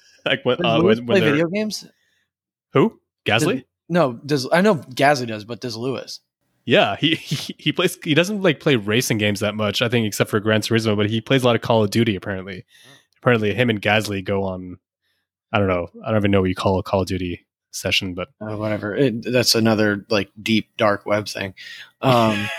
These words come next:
Speaker 1: <laughs>
Speaker 2: you know, by the way, just on the, on the, the Gasly Kvyat, uh, Delta gap, um, Kvyat talking the shit that he wants to talk, but he,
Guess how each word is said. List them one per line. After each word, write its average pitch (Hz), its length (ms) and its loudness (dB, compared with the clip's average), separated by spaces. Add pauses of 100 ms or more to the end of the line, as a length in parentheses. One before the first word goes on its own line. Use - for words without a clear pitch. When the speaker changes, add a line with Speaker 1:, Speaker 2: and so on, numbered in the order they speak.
(200)
Speaker 1:
<laughs> - 380 0
Speaker 2:
you 185 100 6
know, 175 40 6
by 170 200 4
the 226 60 6
way, 185 140 6
just - 220 -2
on 202 160 4
the, 233 200 2
on 175 120 4
the, 156 360 2
the 151 120 0
Gasly 135 580 2
Kvyat, 123 540 0 (180)
uh, 104 600 -4 (120)
Delta 113 460 -6 (400)
gap, 113 360 -2 (680)
um, 117 400 -6 (320)
Kvyat 190 440 2 (400)
talking 156 380 0
the 127 60 -4
shit 151 280 0
that 135 80 -6
he 127 60 -2
wants 120 240 -4
to - 80 -10
talk, 120 340 -2
but 117 260 -4
he, 247 600 0